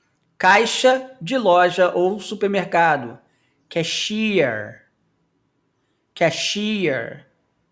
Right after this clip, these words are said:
Caixa de banco, teller, teller.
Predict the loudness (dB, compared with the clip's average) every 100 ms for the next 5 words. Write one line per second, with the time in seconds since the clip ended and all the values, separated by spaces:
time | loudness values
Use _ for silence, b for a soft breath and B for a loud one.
0 | _ _ _ _ _ _ 0 2 2 0
1 | 0 0 0 -8 -18 -10 -8 -6 2 4
2 | 4 0 -4 -12 -12 -14 _ _ _ _
3 | _ _ 0 4 4 2 0 -4 -12 _
4 | _ _ _ _ _ _ _ _ _ _
5 | _ _ _ _ 2 6 6 4 0 -2
6 | -8 -14